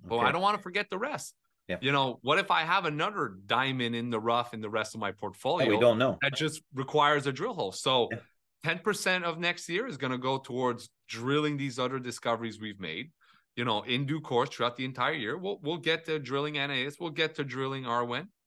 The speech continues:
Speaker 1: And then the other ten percent, it's like, well, we still have this <laughs> world-class portfolio. Let's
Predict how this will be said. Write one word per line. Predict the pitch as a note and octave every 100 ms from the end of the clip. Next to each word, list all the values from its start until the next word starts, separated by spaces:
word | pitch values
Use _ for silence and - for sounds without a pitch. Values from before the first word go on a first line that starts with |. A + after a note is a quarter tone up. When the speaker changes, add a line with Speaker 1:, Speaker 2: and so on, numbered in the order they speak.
| _ _ _ _
Speaker 1:
And | D3+
then | F#3
the | F3 F#3+
other | B3
ten | G3+ F#3+
percent, | D#3+ E3+ G3+
it's | -
like, | D#3+ -
well, | A2+ A#3 A3 _ _ _ _ _
we | D#3+
still | - B3+ F#4
have | B3+ E3
this | C3+ -
<laughs> | C3
world-class | C#3+ C#3+ C3 B2+ A#2
portfolio. | - A2+ G2 G#2 A#2 E3+
Let's | B3+